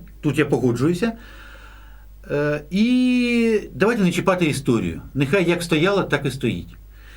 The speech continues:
Ну, третій варіант для мене неприйнятний взагалі, тому що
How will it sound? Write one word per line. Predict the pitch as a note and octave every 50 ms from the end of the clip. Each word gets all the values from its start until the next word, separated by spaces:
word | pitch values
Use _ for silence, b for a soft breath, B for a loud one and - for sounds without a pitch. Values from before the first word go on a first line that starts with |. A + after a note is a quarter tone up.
| B B B B B
Ну, | F#3 A3+ A#3 - - - - - - - - - - - - -
третій | - G3+ A#3 A#3 A#3 A3
варіант | F3 F3+ F3 F3+ G3 - F#3 - C3+
для | B2 C3 D3+
мене | D3 D#3 F3+ F3+ F3 D#3+
неприйнятний | D3+ D3 D3 D3 C#3+ C#3+ D3+ D#3+ C#3+ - D3 C3 A#2+
взагалі, | A#2+ C3+ D3+ C#3+ E3+ F#3+ A#3 B3
тому | A#3+ - D3+ C#3+ E3+ F3
що | E3+ F3 D#3+ D3